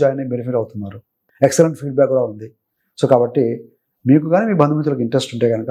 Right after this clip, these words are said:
మీ యొక్క కంఫర్టబుల్ టైంలో మీరు ఉద్యోగులు కావచ్చు, విద్యార్థులు కావచ్చు, గృహిణులు కావచ్చు, లేడీస్ ఎవరైనా సరే, జెంట్స్, whoever may be, స్టూడెంట్స్, పెద్దవాళ్ళు, మీ యొక్క కంఫర్టబుల్ టైంలో మీరు వింటూ, నోట్స్ రాసుకుంటూ, వీడియో చూస్తూ కూడా మీరు ప్రిపేర్ అవ్వచ్చు. పీడీఎఫ్ రూపేణ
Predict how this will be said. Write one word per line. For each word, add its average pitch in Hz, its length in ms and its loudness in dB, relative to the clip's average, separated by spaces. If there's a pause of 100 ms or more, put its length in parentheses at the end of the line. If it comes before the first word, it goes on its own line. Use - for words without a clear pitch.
(140)
మీ 160 120 2
యొక్క 196 120 4 (100)
కంఫర్టబుల్ 202 460 2
టైంలో 160 240 -2 (480)
మీరు 135 180 4
ఉద్యోగులు 190 340 4
కావచ్చు, 160 300 0
విద్యార్థులు 151 420 -2
కావచ్చు, 127 240 -2 (120)
గృహిణులు 151 420 0
కావచ్చు, 123 320 0 (720)
లేడీస్ 151 320 4
ఎవరైనా 135 320 2
సరే, 131 120 0 (220)
జెంట్స్, 135 260 0 (200)
whoever 202 320 6
may 123 100 -6
be, 113 140 -10
స్టూడెంట్స్, 123 420 -6
పెద్దవాళ్ళు, 120 420 2 (680)
మీ 151 120 6
యొక్క 175 200 0
కంఫర్టబుల్ 196 480 2
టైంలో 175 280 2 (1080)
మీరు 165 240 6
వింటూ, 151 260 2 (140)
నోట్స్ 143 220 0
రాసుకుంటూ, 139 340 2 (100)
వీడియో 131 240 6
చూస్తూ - 280 -8
కూడా 160 100 0 (600)
మీరు 113 160 2 (340)
ప్రిపేర్ 139 260 2
అవ్వచ్చు. 131 280 -2 (340)
పీడీఎఫ్ 151 340 2
రూపేణ 135 180 -4